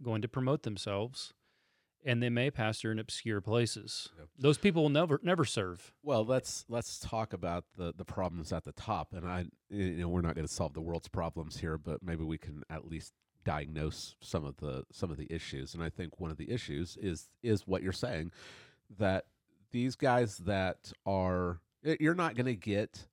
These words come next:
Speaker 2: a small rural pastor as the president of the executive committee. You're just
Speaker 1: Right.
Speaker 2: not. Um, he's not gonna have the, he's not gonna have the fancy degrees. He's not gonna, he may not have his master's. He may not have his bachelor's.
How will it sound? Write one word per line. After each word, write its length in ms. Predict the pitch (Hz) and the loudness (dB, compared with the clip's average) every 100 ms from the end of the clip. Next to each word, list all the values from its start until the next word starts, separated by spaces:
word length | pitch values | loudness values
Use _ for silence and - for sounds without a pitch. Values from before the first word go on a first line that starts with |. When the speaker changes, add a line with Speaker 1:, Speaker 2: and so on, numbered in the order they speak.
| _ | _
Speaker 2:
a 140 | 104 104 | -4 -4
small 680 | - - 101 98 104 98 - | -4 -4 -2 2 2 2 -2
rural 600 | 92 87 98 95 92 90 _ _ _ _ | 0 2 4 4 2 -2 _ _ _ _
pastor 760 | - 85 82 - - 76 73 76 _ _ _ _ 98 | -10 -6 -6 -8 -8 -6 -6 -10 _ _ _ _ -6
as 200 | 90 - | -4 -6
the 80 | |
president 560 | - 95 82 80 76 - - | -4 -2 -2 -4 -6 -8 -8
of 220 | 82 71 - _ _ _ _ - | -8 -8 -14 _ _ _ _ -10
the 80 | 87 | -8
executive 560 | 69 73 - 67 64 | -8 -10 -10 -14 -16
committee. 380 | - - 50 - _ _ _ _ _ _ - | -16 -16 -16 -18 _ _ _ _ _ _ 0
You're 160 | 113 127 | 4 6
just 180 | - | 4
Speaker 1:
Right. 120 | 90 113 | 2 0
Speaker 2:
not. 260 | 90 - - _ _ - - - _ _ - | 0 -6 -20 _ _ -20 -20 -20 _ _ 0
Um, 200 | 101 90 | 2 2
he's 280 | 90 110 110 | 2 0 2
not 180 | 101 110 | 0 0
gonna 200 | 117 92 | -2 0
have 300 | 104 104 98 - | 0 0 -4 -4
the, 220 | 113 107 - | 2 2 2
he's 180 | 104 120 | -4 -4
not 80 | |
gonna 140 | 117 110 | -2 0
have 160 | 110 | -2
the 80 | 113 | -2
fancy 360 | - 90 87 107 | -2 -2 -2 -4
degrees. 600 | 85 - 85 85 85 - | -4 -2 0 0 -2 -4
He's 200 | 78 80 | -10 -6
not 140 | 82 | -6
gonna, 200 | 104 95 - | -4 -6 -6
he 120 | 95 | -6
may 160 | 95 95 | -4 -2
not 180 | 98 | -4
have 180 | 80 90 | -4 -6
his 160 | 90 82 | -6 -6
master's. 760 | 80 80 80 - 80 80 - - | -6 -6 -6 -6 -6 -6 -10 -8
He 120 | 123 | -6
may 140 | 123 | -4
not 120 | 175 90 | -4 -4
have 120 | 87 | -4
his 100 | 85 | -6
bachelor's. 720 | - 156 185 - 62 - - | -6 -4 -4 -6 -14 -14 -20